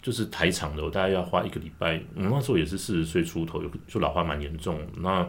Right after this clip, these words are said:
我后来就做镭射做掉。那我在那之前，我已经开始来试戴我们，因为我自己有眼镜行嘛，就试戴我们的老花眼镜。那老花眼镜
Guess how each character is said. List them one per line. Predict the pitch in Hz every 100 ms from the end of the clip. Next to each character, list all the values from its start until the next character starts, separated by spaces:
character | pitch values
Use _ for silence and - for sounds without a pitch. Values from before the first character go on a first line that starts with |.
| - - -
我 | 92
后 | 107
来 | 82
就 |
做 | 80 92 82
镭 | 80 76
射 | 90
做 | 82 82
掉。 | 82 78 80
那 | 101
我 | 90 165
在 | 160
那 | 131 117
之 | - 101
前， | - - 76
我 |
已 | 80
经 | 87
开 | 87 85
始 | -
来 | 78
试 | - - 85
戴 | 87 165
我 | - -
们， | -
因 | 123 110
为 |
我 | 80
自 | 107
己 |
有 | 82
眼 | 76 76
镜 | 90
行 | 82 -
嘛， | - - -
就 | -
试 | 110 -
戴 | 113 92
我 |
们 | 78
的 | 78
老 | 76
花 | 82
眼 | 80 76
镜。 | 80 82 - - - -
那 | 151 147 - -
老 | 120
花 |
眼 | 127
镜 | 143 123